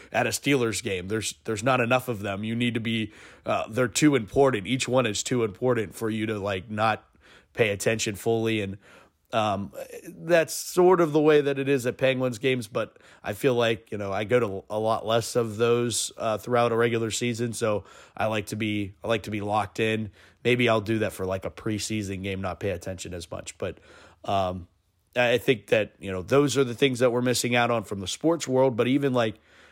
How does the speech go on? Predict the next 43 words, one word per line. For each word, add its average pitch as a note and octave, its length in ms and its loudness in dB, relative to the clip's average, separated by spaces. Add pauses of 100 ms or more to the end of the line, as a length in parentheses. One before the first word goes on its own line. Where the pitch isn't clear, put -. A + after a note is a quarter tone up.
for G#2 140 -6
me, C3 360 2 (440)
country C3+ 320 2
music, B2 460 2 (180)
uh, A2+ 80 -6
season, A#2 540 0
concert B2+ 420 0
season A2+ 400 -2
is, G#2+ 260 -6
is A2 220 -4
almost A2+ 400 -2
here. A2+ 280 0
And, G2 200 -6 (400)
um, F#2+ 520 -4
you F#2+ 140 -10
know, F#2+ 200 -6
we're, G2 260 -6
we're G#2 340 -6
eyeing A#2+ 300 2
up A#2+ 180 -4
that A2 120 -14
some A#2 200 -2
of A2 60 -2
those A#2 240 2
concerts A2+ 480 -2
not A2+ 260 0
going A2 200 -2
to G#2 40 -4
be G#2 140 -4
happening, G#2+ 500 -2
or A2 380 0
at G2+ 100 -6
the G2+ 80 -4
very B2 380 4
least, G#2+ 440 -4 (440)
um, G#2 260 0
going A#2 260 -2
to A2 60 -4
be G#2 320 -2
delayed G#2+ 420 0
and G2 140 -4
postponed, A#2 640 0
where G2+ 220 -4